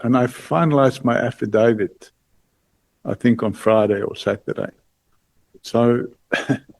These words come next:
it was brought to my attention. I said, Oh, you know, but there's so much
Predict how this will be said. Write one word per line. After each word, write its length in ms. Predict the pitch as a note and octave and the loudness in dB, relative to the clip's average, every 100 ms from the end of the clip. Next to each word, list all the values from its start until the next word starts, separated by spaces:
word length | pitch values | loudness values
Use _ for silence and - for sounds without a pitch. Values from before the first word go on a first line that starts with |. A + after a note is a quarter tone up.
| _ _ _ | _ _ _
it 40 | A#2 | -4
was 140 | A#2 | -4
brought 280 | - E3+ F3+ | 4 4 4
to 60 | D#3+ | 0
my 180 | B2+ | 2
attention. 560 | A#2+ - B2 A#2+ - A#2 | 0 2 2 2 -2 -2
I 100 | A2 | -4
said, 200 | - - | -4 -2
Oh, 180 | B2 B2+ _ | -4 -4 _
you 100 | B2 | -4
know, 240 | A2 B2+ C3 - _ _ _ | -2 -2 -4 -12 _ _ _
but 160 | C3 C3 | 0 4
there's 180 | C3 - | 2 4
so 180 | F#3 | 4
much 260 | F#3 F3+ | 4 2